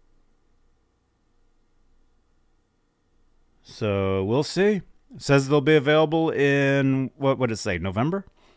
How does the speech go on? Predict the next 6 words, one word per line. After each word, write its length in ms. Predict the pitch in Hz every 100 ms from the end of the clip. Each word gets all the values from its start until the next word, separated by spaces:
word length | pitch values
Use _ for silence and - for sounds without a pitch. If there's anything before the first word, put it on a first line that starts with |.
| _ 135
November 380 | 139 185 226
twenty-third. 960 | 185 - 185 185 - 127 147 110 65 - - _ _ _ _ _ _ - _ - - _ _
If 140 | 117 113
you 80 |
pre-order 520 | 101 - 123 131 135 139
today. 580 | - 92 95 85 80